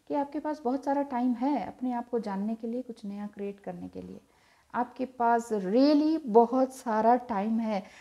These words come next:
आप ये ना कहें कि मेरे पास तो time ही नहीं है,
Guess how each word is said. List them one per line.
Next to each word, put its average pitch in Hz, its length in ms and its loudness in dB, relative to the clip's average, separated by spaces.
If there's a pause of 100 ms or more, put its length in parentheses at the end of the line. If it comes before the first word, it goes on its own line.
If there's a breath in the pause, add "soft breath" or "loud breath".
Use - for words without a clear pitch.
(160 loud breath)
आप 226 180 -2
ये 226 140 2
ना 233 180 4
कहें 226 340 2
कि 247 100 -2
मेरे 208 200 0
पास 170 320 -10
तो 180 80 -10
time 175 280 -6
ही 180 120 -6
नहीं 180 320 -6
है, 175 160 -14